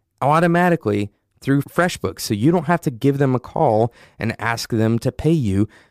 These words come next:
since they're late. On top of this, FreshBooks has a mobile app, which will let you take pictures of your receipts, and then it organizes them for you to go through later.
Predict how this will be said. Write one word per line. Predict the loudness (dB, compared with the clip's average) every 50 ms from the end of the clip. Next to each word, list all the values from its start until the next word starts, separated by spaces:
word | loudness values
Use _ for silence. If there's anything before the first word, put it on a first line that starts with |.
| _ _
since | -8 -4 0 0 0 0 -2 -2
they're | -2 0 0 0
late. | 2 2 2 2 0 -2 -6 -18 -20 _ _ _ _ _ _ -2
On | 0 0 0 2
top | 0 0 0 2
of | 2
this, | 0 0 0 -2
FreshBooks | -2 -2 -2 -2 -2 -4 -4 -4 -4 -10 -4
has | 0 0 2 2 2
a | 2
mobile | 2 2 2 2 2 2 0 -2 -2 -4
app, | -8 -12 -16 -20 -20 _ _ _ _ _ _ _ _ -2
which | 0 0 0 0 -2
will | -2 0
let | 2 0 0 0 -2
you | -2 -2 -4 -4 -8
take | -4 -2 -2 -2 -4 -10
pictures | -8 -4 -4 -4 -4 -2 0 2 2 2 0 -2 -4 -8 -8
of | -8 -6 -2
your | -2 -2 -2
receipts, | -2 -4 -4 -4 -2 -2 -4 -4 -6 -8 -12 -14 -14 _ _ _ _ _ -4
and | 0 2 2
then | 2 2
it | 2 2
organizes | 2 2 2 2 2 2 2 2 2 0 -2 -2
them | 0 0 0 0 0 -2 -6 _
for | -16 -8 -4 -2 -2
you | -2 -2 0 0 0 0
to | -2 -4 -2
go | 0 0 0 0
through | -2 -4 -4 -4 -2
later. | -2 -2 -2 -4 -4 -6 -10 -16 -20 _